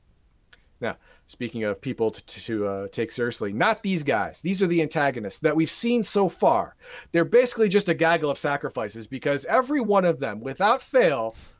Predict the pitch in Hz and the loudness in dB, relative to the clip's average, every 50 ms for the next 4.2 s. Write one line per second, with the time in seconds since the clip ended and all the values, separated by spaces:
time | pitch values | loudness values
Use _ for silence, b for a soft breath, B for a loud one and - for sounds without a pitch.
0 | b b b b b _ 143 156 160 151 - 190 185 175 170 151 B B B B | b b b b b _ 0 2 2 2 4 4 4 4 4 2 B B B B
1 | B B B B _ 190 196 214 240 262 269 240 196 202 180 160 156 - - 196 | B B B B _ 2 4 6 6 4 4 2 2 2 2 2 0 -2 -2 2
2 | 202 220 220 - - - _ _ 151 151 143 131 - - - - - 202 196 214 | 4 4 4 2 -2 -20 _ _ -6 -6 -6 -6 -6 -6 -6 -2 0 2 2 2
3 | 226 - _ - 165 160 160 - - 165 - - - - 143 160 185 220 247 262 | 2 0 _ -6 -6 -6 -6 -6 -10 -14 -14 -14 -14 -6 0 4 6 6 6 6
4 | 285 285 277 277 | 4 0 -4 -10